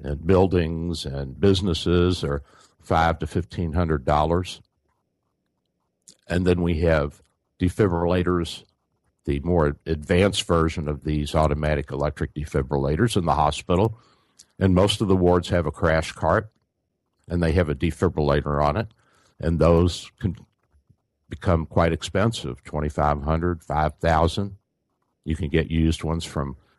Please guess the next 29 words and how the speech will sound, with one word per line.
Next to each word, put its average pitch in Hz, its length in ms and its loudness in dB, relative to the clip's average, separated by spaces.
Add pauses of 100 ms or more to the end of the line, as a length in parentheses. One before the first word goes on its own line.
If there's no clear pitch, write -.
(160)
five 78 300 2
hundred 82 300 2
to 73 80 -8
fifteen 85 520 -2
hundred, 85 380 2
depending 76 420 -4
on 73 160 -2
what 76 220 -4
type 78 280 0
you 71 100 -4
want. 82 380 0
We 76 200 -4
have 78 340 -2 (300)
a 82 100 0
used 85 380 4
unit 87 320 4
in 85 80 -6
our 71 220 2
office 80 380 0
because 76 420 -6
we 76 140 -2
perform 76 580 -2 (1040)
cardiac 80 580 2
studies 87 560 -2
and 67 140 -8
stress - 420 -2
testing, 78 480 -4
so 71 240 -4
we, 76 240 -6